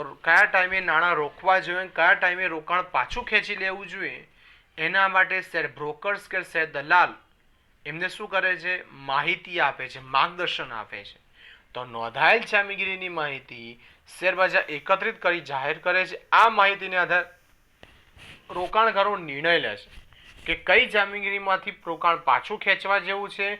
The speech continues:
અને કઈ જામીનગીરીમાં રોકાણ કરવા જેવું છે. રાઈટ? તો એના આધારે ખ્યાલ આવે કે કયા કં-, કઈ કંપનીના શેર્સ ખરીદવા જોઈએ, કઈ કંપનીના શેર્સ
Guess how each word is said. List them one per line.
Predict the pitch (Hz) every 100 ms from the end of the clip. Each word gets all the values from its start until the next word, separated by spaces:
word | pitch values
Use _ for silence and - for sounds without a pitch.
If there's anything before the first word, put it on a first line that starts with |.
| - _ _
અને | 143 156
કઈ | 175 226
જામીનગીરીમાં | 190 202 196 196 185 190 196
રોકાણ | 165 151 160 170
કરવા | 165 156 147 165
જેવું | 160 156 160 156
છે. | - 147 147 - _ _ _ _ _ _ _
રાઈટ? | 120 165 185 _ _ _ _ _ _ _ _ _
તો | - -
એના | 156 151 196
આધારે | 220 202 208
ખ્યાલ | 214 196 190 208
આવે | 196 117 - _ _ _ _ _ _ _
કે | 214 180 117 - - _ _ _ _ _ _ _ _
કયા | 170 185
કં-, | 208 190 175
કઈ | - 185 208
કંપનીના | 214 190 190 196
શેર્સ | 185 185 185 -
ખરીદવા | 175 165 170 185
જોઈએ, | 170 170 170 170 165
કઈ | 180 196
કંપનીના | 190 190 185 185
શેર્સ | - 180 180